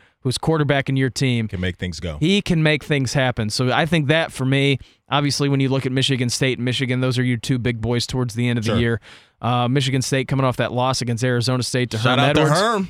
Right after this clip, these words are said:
Speaker 1: My guy. I'm a big fan of Herm Edwards.
Speaker 2: him.
Speaker 1: Leave it all on the grass,
Speaker 2: Leave it
Speaker 1: man.
Speaker 2: on the grass.
Speaker 1: Leave it on the grass, man. But, uh, <laughs> you know,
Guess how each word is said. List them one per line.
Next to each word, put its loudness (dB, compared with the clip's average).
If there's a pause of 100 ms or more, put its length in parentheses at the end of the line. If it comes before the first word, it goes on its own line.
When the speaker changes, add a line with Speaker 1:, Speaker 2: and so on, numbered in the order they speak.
Speaker 1:
My 0
guy. 2 (180)
I'm -10
a -8
big 0
fan 2
of 2
Herm 2
Edwards. 2
Speaker 2:
him. 0
Speaker 1:
Leave 4
it 4
all 2
on 2
the 0
grass, 4
Speaker 2:
Leave 4
it 4
Speaker 1:
man. 6
Speaker 2:
on 4
the 2
grass. 0
Speaker 1:
Leave 4
it 4
on 4
the 2
grass, 2
man. 4
But, 2
uh, 2
<laughs> -16
you 2
know, 2